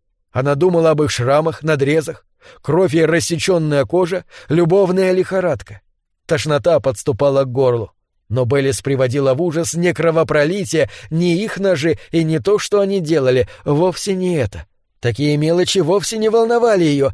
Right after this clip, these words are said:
это она могла понять. Тут появлялось кое-что еще. Сами эмоции.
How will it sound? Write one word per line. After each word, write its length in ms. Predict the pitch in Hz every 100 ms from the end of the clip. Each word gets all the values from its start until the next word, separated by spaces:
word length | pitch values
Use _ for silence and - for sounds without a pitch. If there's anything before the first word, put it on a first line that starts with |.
| - -
это 400 | 131 147 190 180
она 220 | 165 170
могла 400 | 180 139 127 143
понять. 500 | 143 160 120 - - _ _ _ _ _ _
Тут 280 | 151 - -
появлялось 840 | 131 135 120 120 151 151 131 - -
кое-что 640 | 160 165 151 - - 156
еще. 800 | 151 151 - - - 160 107 80 _ _ _ _ _ _
Сами 600 | - 127 117 120 131 143
эмоции. 600 | 156 175 107 - 98